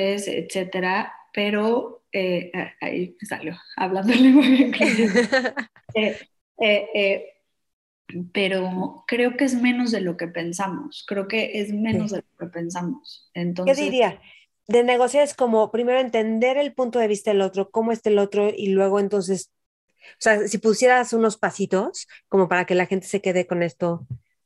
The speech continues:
Speaker 2: para
Speaker 1: Sí,
Speaker 2: negociar.
Speaker 1: creo que primero tratar de entender, digo, ya, si vas a tener una negociación específica, yo te diría, prepara tu negociación, ahí hay distintas,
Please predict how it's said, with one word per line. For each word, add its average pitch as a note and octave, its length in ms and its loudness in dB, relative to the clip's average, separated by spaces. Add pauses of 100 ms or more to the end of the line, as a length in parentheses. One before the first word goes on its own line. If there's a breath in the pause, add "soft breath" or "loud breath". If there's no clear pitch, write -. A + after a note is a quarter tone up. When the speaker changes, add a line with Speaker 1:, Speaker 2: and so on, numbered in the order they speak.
(180)
Speaker 2:
para F#3 180 -2
Speaker 1:
Sí, F3 140 0
Speaker 2:
negociar. E3+ 500 -2 (320)
Speaker 1:
creo B3 120 -6
que C#4+ 80 -2
primero C#4 480 2
tratar G#3 340 -2
de G#3+ 60 -2
entender, G3+ 360 -4
digo, G#3+ 140 0
ya, G#3+ 220 0 (220)
si G#3+ 260 -6
vas B3+ 220 2
a D4 200 0
tener G#3 260 -2
una A3 180 -2
negociación F3 560 -4
específica, F3+ 680 -4
yo E3+ 160 -6
te F3+ 100 -4
diría, E3+ 320 -4
prepara F#3+ 480 -6
tu F#3 100 -10
negociación, E3+ 880 -4
ahí F#3+ 220 -4
hay F#3+ 140 -2
distintas, G3 760 -4